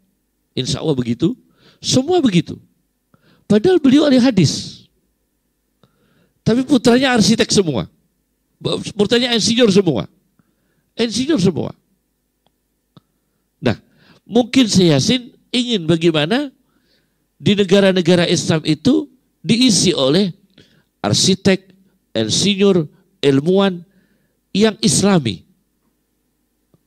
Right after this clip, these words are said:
Maka Syekh Yasin tidak memaksakan putranya itu melanjutkan beliau.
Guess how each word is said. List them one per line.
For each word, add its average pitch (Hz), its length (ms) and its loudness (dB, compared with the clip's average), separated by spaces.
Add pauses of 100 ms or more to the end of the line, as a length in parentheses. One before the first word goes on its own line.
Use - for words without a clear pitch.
(1000)
Maka 185 240 0
Syekh 190 320 2
Yasin 233 240 0
tidak 170 320 0
memaksakan 165 800 -2
putranya 135 560 -2
itu 117 240 0
melanjutkan 135 720 -4
beliau. 175 320 4